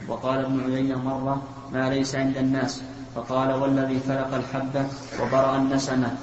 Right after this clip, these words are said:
ما عندنا إلا ما في القرآن، إلا فهما يعطى رجل في كتابه. وما في الصحيفة؟" قلت: "وما في الصحيفة؟" قال: "العقل وفكاك الأسير، وأن لا يقتل مسلم بكافر".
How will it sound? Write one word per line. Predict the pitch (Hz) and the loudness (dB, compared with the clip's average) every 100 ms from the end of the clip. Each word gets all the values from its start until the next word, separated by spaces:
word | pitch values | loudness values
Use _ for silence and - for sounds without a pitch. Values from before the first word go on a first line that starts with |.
| - - | -10 -4
ما | 131 131 | 2 4
عندنا | 131 131 135 135 135 | 4 4 4 4 4
إلا | 135 131 | 2 2
ما | 135 135 | 2 0
في | 135 | -2
القرآن، | - 127 127 135 139 135 - - - | -2 -4 0 4 4 2 -6 -6 0
إلا | 135 131 | 2 4
فهما | 131 139 135 135 | 2 0 0 2
يعطى | 131 135 135 135 131 127 | 4 4 2 2 2 2
رجل | 135 139 135 143 | 2 4 2 2
في | 135 135 | 0 0
كتابه. | - 135 117 110 - - - 127 | 2 2 2 -2 -6 -10 -4 0
وما | 131 135 | 2 2
في | 139 | 0
الصحيفة؟" | - 139 139 135 135 135 - - - - | -2 -4 0 0 2 0 -4 -10 -10 -2
قلت: | 135 135 | 0 2
"وما | 135 131 139 135 | 2 4 4 2
في | |
الصحيفة؟" | 135 - 123 143 127 113 - - - - | 0 -2 0 0 0 -2 -6 -12 -14 -4
قال: | 127 135 139 139 - - 131 | 2 4 4 2 -6 -4 0
"العقل | 120 131 135 135 | 2 2 2 2
وفكاك | 135 131 131 131 135 135 135 | 2 2 -2 0 0 0 -2
الأسير، | 127 - 143 120 - - - 120 | -2 0 -2 -2 -6 -14 -10 -2
وأن | 123 135 | 2 2
لا | 135 | 2
يقتل | 135 135 - 135 131 | 2 0 -2 0 0
مسلم | 135 139 143 135 127 | 0 -2 0 2 2
بكافر". | 127 - 131 127 | 0 0 -2 -2